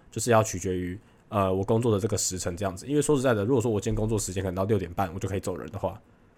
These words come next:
我完全不会介意，就是我，我平日下班回来再回家上这个韩文课。因为对我来说，你去学习韩文的话，就是好，我每天读一点，每天读一点。那就算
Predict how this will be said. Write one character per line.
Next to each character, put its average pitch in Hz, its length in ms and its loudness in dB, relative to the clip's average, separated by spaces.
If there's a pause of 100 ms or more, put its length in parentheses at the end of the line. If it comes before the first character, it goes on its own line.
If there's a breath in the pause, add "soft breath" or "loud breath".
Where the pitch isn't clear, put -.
(300 soft breath)
我 107 100 2
完 104 160 4
全 120 100 4
不 104 100 4
会 110 100 8
介 110 120 2
意， 104 100 4
就 101 120 2
是 101 240 2
我， 92 240 0
我 95 80 -6
平 104 180 12
日 101 120 4
下 98 180 6
班 95 180 2
回 92 160 -2
来 87 160 -4
再 98 200 2
回 87 280 -6 (360 soft breath)
家 98 440 6 (220)
上 98 240 4
这 95 80 -6
个 92 80 -2
韩 90 160 -4
文 87 160 -8
课。 - 160 -4
因 104 60 0
为 123 60 2
对 139 100 4
我 104 60 6
来 90 60 4
说， 107 280 2
你 92 80 -6
去 104 100 -2
学 104 160 0
习 92 80 -2
韩 90 180 -4
文 90 140 -6
的 87 60 -6
话， 95 100 -2
就 92 80 -8
是 95 160 -2 (160 soft breath)
好， - 140 0
我 98 60 2
每 95 120 -2
天 104 160 -4
读 95 140 -2
一 - 20 -2
点， 92 120 -4
每 90 100 -8
天 90 120 -4
读 78 160 -8
一 92 40 -6
点。 - 260 -12
那 113 180 -2 (500 loud breath)
就 147 100 4
算 123 280 6